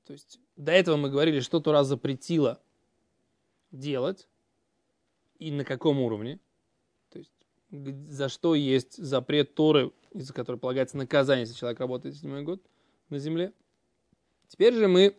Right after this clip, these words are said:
поговорим, а когда, э, этот запрет, э, существует. То есть не что нельзя, а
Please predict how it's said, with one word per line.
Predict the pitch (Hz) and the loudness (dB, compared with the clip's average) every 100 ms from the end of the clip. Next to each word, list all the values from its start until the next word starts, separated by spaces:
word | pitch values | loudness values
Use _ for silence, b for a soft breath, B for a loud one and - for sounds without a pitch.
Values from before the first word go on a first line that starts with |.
| _ | _
поговорим, | 170 147 139 180 226 - b b b b b _ - | -4 4 6 8 6 -2 b b b b b _ -2
а | 139 131 - - | 2 2 0 -2
когда, | 143 139 139 175 202 190 - | -2 0 4 6 8 6 2
э, | 139 | -2
этот | 127 127 143 156 139 | 0 -2 -6 -6 -4
запрет, | 123 135 143 143 _ _ _ _ _ _ _ | -2 0 -2 -2 _ _ _ _ _ _ _
э, | 139 127 120 117 113 | -16 -14 -12 -12 -12
существует. | - 131 - 156 123 - _ _ _ _ | -14 -16 -12 -8 -6 -8 _ _ _ _
То | 131 | -20
есть | 127 _ 262 | -20 _ -20
не | 214 135 123 | -20 -16 -14
что | 120 - - _ _ 202 247 277 | -14 -18 -20 _ _ 2 4 6
нельзя, | 247 170 135 127 123 | 6 6 6 2 2
а | - 135 131 147 | -2 0 0 -4